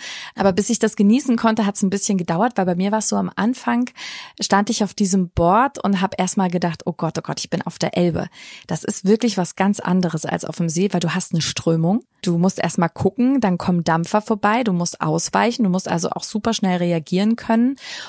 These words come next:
Und dann machen die Dampfer ja Wellen. Das heißt, du hast dann auch noch mal Wellengang, das ist gar nicht so einfach.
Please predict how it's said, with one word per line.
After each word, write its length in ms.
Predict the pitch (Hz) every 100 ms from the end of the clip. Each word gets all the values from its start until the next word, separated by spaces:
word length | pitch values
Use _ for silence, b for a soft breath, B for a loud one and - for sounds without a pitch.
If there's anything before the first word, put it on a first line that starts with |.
| B
Und 340 | 196 202 - -
dann 160 | 185
machen 220 | 196 208 196
die 80 |
Dampfer 260 | 180 208 208
ja 240 | 180 156
Wellen. 320 | 151 208 214 170
Das 160 | -
heißt, 140 | 180 180
du 40 |
hast 140 | 180
dann 100 | 196 -
auch 80 | 196
noch 120 | 196
mal 200 | 196 165
Wellengang, 500 | 175 220 240 175 202
das 160 | 214 202
ist 120 | -
gar 180 | 175 185
nicht 120 | 202
so 100 | -
einfach. 460 | - 185 - 262